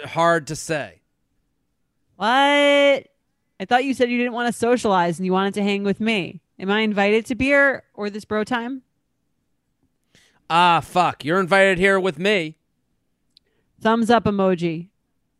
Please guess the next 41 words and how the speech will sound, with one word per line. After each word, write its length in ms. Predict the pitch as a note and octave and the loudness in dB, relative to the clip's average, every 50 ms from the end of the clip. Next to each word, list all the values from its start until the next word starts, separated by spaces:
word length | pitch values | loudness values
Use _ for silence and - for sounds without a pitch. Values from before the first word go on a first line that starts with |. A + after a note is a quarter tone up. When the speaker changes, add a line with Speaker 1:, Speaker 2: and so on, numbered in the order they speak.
| _ _ _ _ _ - | _ _ _ _ _ -6
Speaker 2:
"I'm 120 | G#3+ G#3 | -4 0
all 240 | A#3 A#3+ C4 C#4+ D4 | 4 6 6 6 6
dolled 320 | - C#4+ C#4 C#4 C4 C4+ | 6 4 4 4 4 2
up 220 | C#4+ C#4+ C4 G#3 - | 2 2 2 2 0
and 120 | G3 F#3+ | -4 -2
was 140 | F#3+ F#3 - | -4 -4 -4
excited 480 | G#3 - - - A#3+ A#3+ A#3+ A#3 G3 D#3 | -6 -10 -4 -2 2 2 4 2 2 0
for 100 | G#3 G3+ | -4 -2
date 280 | E3 G#3+ A3+ C4 - | 0 0 0 0 -2
night," 300 | F#3 E3 D3+ D3 - - _ | -6 -8 -8 -10 -12 -16 _
sad 360 | _ - - F#3 E3+ D#3+ D#3 C#3+ | _ -8 -4 -2 -2 -2 -2 -4
face. 560 | F#3 D#3+ D3+ D#3 D#3 - - - - - _ _ _ _ _ _ _ _ _ _ _ _ _ _ _ _ _ _ _ _ _ _ _ _ _ _ _ _ _ _ _ _ _ _ | -6 -6 -6 -6 -10 -14 -20 -20 -20 -20 _ _ _ _ _ _ _ _ _ _ _ _ _ _ _ _ _ _ _ _ _ _ _ _ _ _ _ _ _ _ _ _ _ _
Speaker 1:
Wow, 560 | - B2 C#3 D#3+ F#3+ G3 F3+ D#3 C3+ A#2 G#2+ G2 | -12 -6 0 2 4 4 4 4 2 0 -4 -4
I'm 140 | B2 D3 D#3 | -6 -6 -6
such 260 | - - G3 - - | -4 -4 -6 -4 -4
an 60 | D#3+ | -6
asshole. 580 | D#3 D#3+ E3 D#3+ - - C3 A2+ F#2+ E2 - _ _ _ _ _ _ - | -4 -4 -4 -4 -6 -8 -10 -12 -12 -14 -20 _ _ _ _ _ _ 0
I 120 | D3+ G3 | 0 0
can 160 | - A#3+ A3+ | 0 0 -4
just 200 | E3+ G#3 G#3 - | -2 -2 -2 0
get 100 | - A3 | 0 0
a 60 | G#3 - | 0 0
quick 320 | - - G#3 F3+ C3 B2 | 0 0 0 0 0 2
beer 240 | - F3 F#3 F#3+ F#3 | 2 4 6 6 4
with 180 | F3 D#3+ C#3+ | 4 2 0
Jacques 480 | A#2+ A2 B2 D3+ E3 F3+ F#3+ F#3+ - - | -2 -4 0 2 4 4 4 4 2 -2
and 600 | D3 D3 C#3 B2+ A2+ A#2 B2 C#3 D3+ D3+ C3+ A#2+ | -10 -10 -10 -14 -18 -20 -20 -20 -18 -18 -12 -2
bike 300 | - E3 F3 F3+ E3+ - | 2 4 4 4 2 0
home. 360 | C3+ E3 E3+ D#3 C3+ G#2 E2+ _ _ _ _ _ _ _ _ _ _ _ _ _ _ _ _ _ _ _ _ _ _ _ _ _ _ _ _ _ _ _ _ _ _ _ _ _ _ _ _ _ _ _ _ _ _ _ _ _ _ - | -2 -2 -2 -2 -4 -8 -16 _ _ _ _ _ _ _ _ _ _ _ _ _ _ _ _ _ _ _ _ _ _ _ _ _ _ _ _ _ _ _ _ _ _ _ _ _ _ _ _ _ _ _ _ _ _ _ _ _ _ -10
Speaker 2:
"No, 320 | A3 A3 A#3 A#3+ A#3+ A#3+ | -2 4 6 6 8 8
I'll 140 | A#3+ A#3+ C4 | 8 6 6
come 200 | - C4+ C#4 B3+ | 4 2 0 4
by. 320 | A#3 G3+ F3+ E3 E3 E3+ E3 | 4 4 4 4 2 0 0
I 120 | - F#3+ | 0 0
wanna 220 | G3+ G#3 A3 A3+ G#3+ | 0 2 0 0 2
get 120 | G#3+ G#3+ | 2 2
out 140 | G#3 G3+ G3 | 2 2 2
of 40 | F3+ | 0
the 100 | F3+ F3+ | 0 -2
house 300 | F#3+ F#3+ F3+ E3 D#3+ - | 0 0 0 0 -2 -4
anyway." 440 | F#3 F3+ F3 E3+ D#3 D3 E3+ E3 | -6 -4 -4 -4 -4 -6 -8 -12